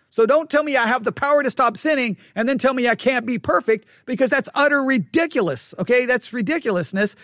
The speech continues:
That's foolishness. That's stupid. I, I'm just gonna be blunt, okay? So, so we're all going to sin.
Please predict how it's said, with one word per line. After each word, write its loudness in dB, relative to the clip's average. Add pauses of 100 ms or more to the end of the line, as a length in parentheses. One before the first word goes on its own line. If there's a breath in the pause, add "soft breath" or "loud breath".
(120)
That's 0
foolishness. -2 (340 soft breath)
That's 0
stupid. -2
I, -2
I'm 0
just -2
gonna 2
be 0
blunt, -2 (140)
okay? -4
So, -4
so -2
we're 4
all 4
going 2
to -6
sin. -2